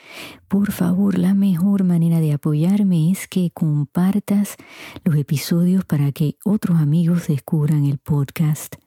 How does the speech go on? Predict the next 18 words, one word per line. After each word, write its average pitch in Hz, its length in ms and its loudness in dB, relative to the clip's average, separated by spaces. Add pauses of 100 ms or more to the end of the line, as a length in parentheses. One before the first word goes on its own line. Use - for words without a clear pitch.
(520)
Me 160 100 2
puedes 160 300 0
seguir 170 320 0
en 170 100 2
todas 180 260 0
mis 185 200 2
redes 196 200 2
sociales 220 560 -2
como 180 220 0
Gran 175 300 2
Esfera 196 340 0
Azul, 226 400 -2 (580)
donde 185 260 2
pongo 180 280 0
publicaciones 175 1120 0 (400)
de 156 160 0
interés 165 800 0
educacional. 156 1400 0